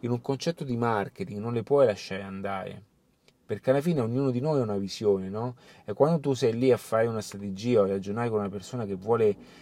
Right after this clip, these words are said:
utilizzare una strategia di lavoro e, e ha come fine ultimo un miglioramento di vita per sé ma anche per gli altri,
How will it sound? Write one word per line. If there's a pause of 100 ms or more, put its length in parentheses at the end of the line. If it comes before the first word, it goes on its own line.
(280)
utilizzare
una
strategia
di
lavoro (100)
e, (120)
e
ha
come
fine
ultimo
un
miglioramento
di
vita
per
sé
ma
anche
per
gli
altri,